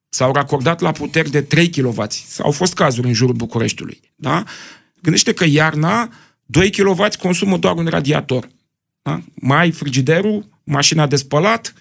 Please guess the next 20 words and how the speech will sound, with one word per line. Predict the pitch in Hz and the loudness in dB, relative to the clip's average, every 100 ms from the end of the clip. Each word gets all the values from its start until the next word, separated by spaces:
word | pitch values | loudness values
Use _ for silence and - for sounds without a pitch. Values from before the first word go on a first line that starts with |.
| _ _ _ | _ _ _
și | - - | -4 -2
deja | 180 170 185 185 | 2 2 4 2
s-a | 180 | 0
terminat. | 170 160 165 117 - _ - - | 0 2 2 2 -6 _ -20 -16
Și | - 190 | -6 0
gândește | 151 - 220 | 2 2 0
că | 214 - - | -2 -4 -4
dacă | 123 139 135 139 131 123 - _ _ - | 0 0 2 2 2 0 -10 _ _ -2
nu | 131 160 | 4 4
face | 180 196 196 | 6 2 4
un | 170 165 | 4 4
singur | 151 165 143 139 | 4 2 2 2
om | 143 131 | 2 0
asta, | - 104 - - _ | -2 -4 -4 -6 _
fac | - 120 123 | -2 -2 2
o | 131 | 2
sută | - 180 190 | 4 2 2
de | 165 | 4
oameni | 156 147 127 101 | 2 2 0 -4
asta, | - 76 - 123 151 | -10 -10 -8 -6 -8